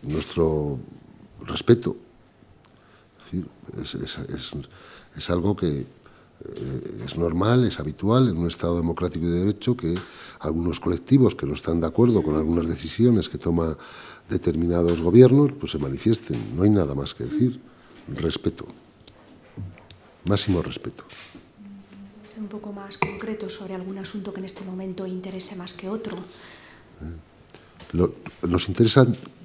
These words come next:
Speaker 1: todos los asuntos que pueden afectar a los ciudadanos de Castilla y León. Y estamos hablando de una reunión de partido.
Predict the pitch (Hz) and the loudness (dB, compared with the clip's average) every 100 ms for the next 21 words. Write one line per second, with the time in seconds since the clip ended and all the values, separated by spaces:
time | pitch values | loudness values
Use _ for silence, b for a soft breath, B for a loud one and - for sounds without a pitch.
0 | - 143 139 123 113 - 123 - 131 131 | 8 10 12 10 6 6 2 6 4 4
1 | 90 - 107 113 101 - 87 - 101 92 | 0 4 6 6 6 2 -4 4 4 4
2 | - - 87 80 85 82 87 78 78 - | -4 0 0 2 2 4 4 0 -2 -4
3 | - 60 - - - B B B B - | -8 -10 -8 -10 -14 B B B B -6
4 | - 113 113 107 113 107 113 113 B B | 2 4 6 8 8 8 6 4 B B
5 | B B - 95 101 110 107 - - 85 | B B 0 2 6 6 6 -2 -2 0
6 | 87 95 98 85 82 104 90 90 | 2 4 4 2 0 2 2 0